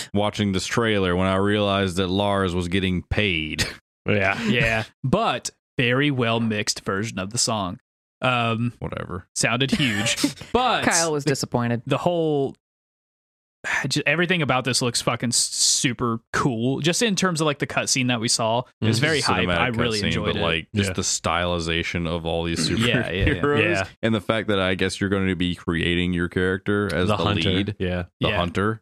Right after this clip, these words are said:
Speaker 3: You get to create a character, and you get to control your favor-, favorite Marvel characters in a X com like game.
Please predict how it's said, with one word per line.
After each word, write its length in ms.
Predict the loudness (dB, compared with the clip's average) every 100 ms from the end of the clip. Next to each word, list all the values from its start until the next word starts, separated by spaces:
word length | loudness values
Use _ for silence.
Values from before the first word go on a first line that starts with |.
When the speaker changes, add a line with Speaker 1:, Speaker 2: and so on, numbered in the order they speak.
| -4
Speaker 3:
You 200 | -2 0
get 140 | -2 -4
to 60 |
create 240 | -2 0 0
a 60 |
character, 420 | 0 0 0 0
and 220 | 0 2 2
you 100 | 2
get 140 | -2
to 80 | -2
control 680 | -2 0 0 0 -2 -4 -6 _ -4
your 140 | -2
favor-, 560 | -2 -2 0 0 -2 -4 _
favorite 400 | 0 0 0 -2 -2
Marvel 440 | 0 2 2 0 0
characters 760 | 0 0 -2 -4 -2 -2 -4 -8 _ _ _ _ _ _ -2
in 160 | 0 2
a 440 | 2 2 0 -2 -2
X 220 | -4 -2
com 300 | -2 0 0
like 300 | 0 -2 -4
game. 340 | -6 -4 -6